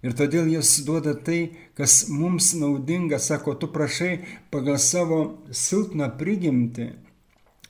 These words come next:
O, e, jis atsako, „O aš duodu pas savo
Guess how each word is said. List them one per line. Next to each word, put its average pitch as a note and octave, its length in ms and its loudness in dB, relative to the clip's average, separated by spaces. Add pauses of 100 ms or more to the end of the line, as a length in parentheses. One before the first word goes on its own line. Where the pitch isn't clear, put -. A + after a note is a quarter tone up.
(140)
O, B2 320 0 (280)
e, C3 120 -4
jis C#3+ 500 6
atsako, D3 840 2
„O D#3 600 2
aš D#3+ 200 0
duodu E3 420 -2 (360)
pas C#3+ 200 4
savo E3 720 0